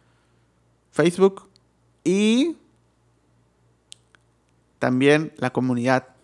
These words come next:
secreta, que hasta este momento es un secreto todavía. La comunidad secreta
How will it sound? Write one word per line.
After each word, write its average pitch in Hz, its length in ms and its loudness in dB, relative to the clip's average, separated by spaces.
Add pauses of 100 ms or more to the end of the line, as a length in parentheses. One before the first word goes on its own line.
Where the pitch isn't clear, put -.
(200)
secreta, 147 540 -2
que 131 120 -8
hasta 131 260 -2
este 143 220 -4
momento 123 320 -4
es 131 80 -8
un 120 100 -4
secreto 120 320 -6
todavía. 156 460 0 (1040)
La 120 140 -2
comunidad 123 440 -2
secreta 139 640 -2